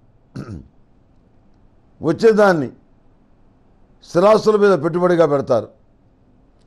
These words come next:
మూడే విషయాలు ప్రధానమైనవి. అష్టమూలికా తైలంతోటి దీపారాధన చేయటం, సుమంగళి పసుపు జలాలతోటి మహాలక్ష్మీదేవికి కానీ, మీ ఇష్టమైన దేవతకు కానీ అభిషేకం చేయటం,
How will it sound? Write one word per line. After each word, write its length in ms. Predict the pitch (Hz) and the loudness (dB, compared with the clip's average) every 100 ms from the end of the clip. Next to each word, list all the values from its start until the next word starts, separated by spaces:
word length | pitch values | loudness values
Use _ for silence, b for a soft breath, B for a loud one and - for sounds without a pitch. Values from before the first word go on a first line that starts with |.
| _ - | _ -4
మూడే 280 | 165 226 226 | 2 4 4
విషయాలు 380 | 214 202 208 | 2 2 0
ప్రధానమైనవి. 640 | 175 175 180 160 143 117 95 _ _ _ _ _ _ _ _ _ _ _ | 2 2 2 2 -2 -6 -10 _ _ _ _ _ _ _ _ _ _ _
అష్టమూలికా 580 | 123 143 202 202 208 196 | -6 -2 -2 0 2 2
తైలంతోటి 500 | 170 180 180 165 170 | 4 4 2 0 -2
దీపారాధన 520 | 151 160 170 165 156 151 | -2 0 2 2 0 -2
చేయటం, 300 | 151 139 165 175 _ _ _ _ _ _ _ _ _ _ _ _ _ _ | -2 -2 -4 -6 _ _ _ _ _ _ _ _ _ _ _ _ _ _
సుమంగళి 460 | - 175 208 214 214 | -6 -2 -2 0 0
పసుపు 280 | 196 170 180 | 0 -2 0
జలాలతోటి 600 | 175 175 160 165 160 185 190 - _ _ _ _ _ _ _ _ | 2 2 2 -2 0 -2 -2 -14 _ _ _ _ _ _ _ _
మహాలక్ష్మీదేవికి 880 | 113 147 175 190 143 175 170 165 135 | -2 0 2 2 0 -2 -2 -4 0
కానీ, 280 | 151 147 170 170 _ _ _ _ - | 0 0 -4 -10 _ _ _ _ -14
మీ 140 | 135 165 | -4 -4
ఇష్టమైన 380 | - 202 202 170 | -2 -2 0 2
దేవతకు 380 | 160 165 156 | 2 2 0
కానీ 180 | 156 156 | 0 0
అభిషేకం 400 | 147 135 151 151 135 | -2 -4 -2 -2 -2
చేయటం, 280 | 139 139 | -2 -4